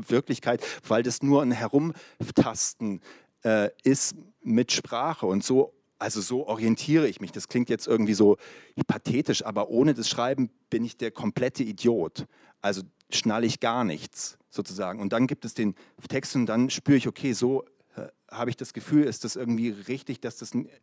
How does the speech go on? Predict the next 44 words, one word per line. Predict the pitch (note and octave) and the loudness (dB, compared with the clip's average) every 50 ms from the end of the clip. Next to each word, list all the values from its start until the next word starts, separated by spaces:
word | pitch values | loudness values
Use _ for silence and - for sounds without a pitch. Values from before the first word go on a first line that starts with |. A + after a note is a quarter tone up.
| _ _ | _ _
äh, | - C3+ B2+ A#2 A2+ | -4 -2 0 2 4
nebeneinander | A2 A#2 B2 A#2 A#2 F#2 G2+ G#2 A2 C#3+ F3+ E3 G2+ | 4 4 2 2 0 -2 -2 0 0 2 2 0 -2
steht, | - - - F#2 F2+ F2+ F2 - - - - - - _ _ _ _ - | -4 -6 -4 -4 -4 -4 -4 -8 -14 -20 -20 -20 -20 _ _ _ _ -8
die | G#2+ G2 | -6 -4
Sätze. | A2 G2 G2 - - - G2+ - | -2 -4 -4 -6 -8 -10 -8 -6
Aha, | F2+ G2+ A2+ C3 B2 A2+ | -6 -4 -4 -4 -2 0
nee, | A2 B2 C3 G#2+ - _ - | 0 0 0 -2 -6 _ -4
der | A2 G#2 A2+ | -2 -2 -2
Satz, | A2+ C3 A#2+ - - | -2 -4 -6 -6 -8
das | - A2+ - - | -10 -6 -2 -2
muss | A#2 A2 - | -2 -2 -2
irgendwie | - B2 A2+ A#2+ A2+ A2+ | -4 -6 -4 -4 -6 -4
so. | G#2 G2 B2 C3+ B2+ F#2 - - - - - _ | -2 2 2 4 4 2 0 -4 -14 -20 -12 _
Warum? | - G2+ G2 A2 C#3 D3 D#3 C#3 | -4 -2 0 2 4 4 6 6
Noch | A#2 A#2 A2+ - | 6 4 2 -2
keine | - B2+ A2+ A2+ G2 | -4 -4 -4 -2 -2
Ahnung. | A2+ C#3 D3 A2+ F#2+ | -2 -2 -2 -2 -4
Und | F#2 F2+ | -4 -4
dann | G#2+ A2+ A#2+ | -2 -2 -2
wird | B2 B2 - | -4 -6 -8
das | A2+ - | -10 -8
irgendwie, | - - A#2 A2+ A2 G2+ G#2+ G#2 G2+ F#2 _ - _ _ _ | -6 -6 -6 -6 -6 -6 -6 -6 -8 -8 _ -18 _ _ _
irgendwie | - A#2 A#2+ A#2 A2+ G#2+ | -6 -4 -4 -4 -4 -6
klar | - - A2+ G#2+ G2+ A2 B2 C3+ D#3+ D#3 - - - - _ | -8 -6 -4 -2 -2 -2 -2 -2 -4 -6 -10 -16 -20 -20 _
und | - - | -10 -6
dann | G#2+ G#2+ | -6 -6
denke | G#2+ B2 A#2 G#2+ | -4 -6 -8 -10
ich, | - - | -8 -8
ja, | B2+ C3 C3+ A#2 | -6 -4 -4 -4
es | - - | -6 -6
stimmt, | - - D3+ C#3 - | -4 -2 -2 -2 -2
so, | - - A#2+ A2 G#2+ G2+ - - _ _ _ _ _ _ _ _ _ _ _ - G#3+ G3+ - _ _ _ _ _ - | -2 -2 -2 -2 -2 -4 -6 -12 _ _ _ _ _ _ _ _ _ _ _ -20 -20 -20 -20 _ _ _ _ _ -20
so | - - A#2 B2 | -8 -2 0 0
ist | D3 - - | 0 0 -2
es, | C3+ - - - - - | -4 -6 -6 -8 -6 -6
also | A2 A2 G#2 G#2+ A2 - - | -4 -2 -2 -2 -2 -4 -8
so | - G#2+ - A2 G#2+ | -16 -8 -2 0 0
ist | B2 D#3 - - | 2 0 0 -2
es | D3 - - | -4 -4 -4
ja | G2+ F2 E2 - | -6 -6 -6 -4
auch. | - D#2 C#2 E2+ E2+ - - - - | -4 -2 -2 -2 -4 -8 -14 -12 -6
Also, | - G2+ G2 F2+ F#2 F#2 | -2 -2 0 0 0 0
oder | G#2+ G#2 F#2+ - - - _ | 0 0 -2 -2 -6 -12 _
so | - - - - D3 C#3+ C3+ | -12 -2 4 6 8 8 8